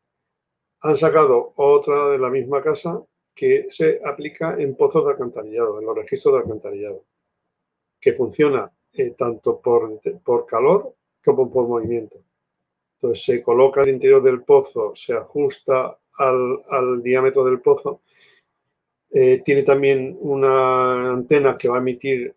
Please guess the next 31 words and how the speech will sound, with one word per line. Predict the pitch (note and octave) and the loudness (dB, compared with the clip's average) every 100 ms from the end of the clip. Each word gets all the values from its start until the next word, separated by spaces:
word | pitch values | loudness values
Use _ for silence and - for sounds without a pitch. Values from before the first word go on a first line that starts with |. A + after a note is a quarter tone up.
| _ | _
eh, | C3+ A#2+ A#2+ A#2 A#2+ A#2 - | -6 -4 -4 -4 -6 -8 -8
eh, | C3+ B2 A#2 A2+ A2+ A#2 B2 - | -6 -4 -4 -8 -14 -20 -18 -10
una | B2 B2 | -8 -8
señal | - B2+ C#3 C3 | -4 4 4 4
indicando | B2 A#2+ - B2+ B2 | 0 -6 -6 -2 -2
que | A#2+ C3 B2 B2 A#2+ | -4 -4 -4 -6 -8
si, | - | -16
si | F3 B2+ | -8 -4
ha, | A#2+ | -4
ha, | B2 C3 B2 B2 | -4 -6 -8 -8
ha | B2+ - | -10 -10
entrado | B2+ B2 B2+ | -8 -2 0
en | |
actividad | B2+ - C3 C3 E3 A3 _ _ _ _ - | -2 -4 -6 -2 -2 -4 _ _ _ _ -10
y, | C3+ C3 D#3+ | -4 -2 -2
eh, | G#3 B3+ D3+ B2+ B2+ B2 B2 B2+ | -2 -2 0 2 2 -2 -6 -4
lleva | B2+ | 0
una | C3 C3+ | 2 2
pila | C3+ C3+ | 2 2
bastante | B2+ - B2 C3+ | 2 -4 -4 -2
potente | B2+ F3 F3 G3 B3+ - | -2 0 2 2 0 -2
y | C#3+ B2+ B2+ - | -6 -6 -8 -10
lo | B2+ B2 | -8 -6
que | C3+ | -4
hace | A#2+ - | -2 -2
es | C3+ | 0
que | C3 | -2
cuando | C3+ A#2+ A#2 A#2 A#2 - | -2 -6 -4 -4 -4 -8
el | A#2+ A2+ | -12 -8
roedor | A2+ G#2+ A#2+ C3+ - - D3 B2 | -4 -2 2 0 0 -10 -14 -2
pasa | C#3+ - A2+ | 0 0 -4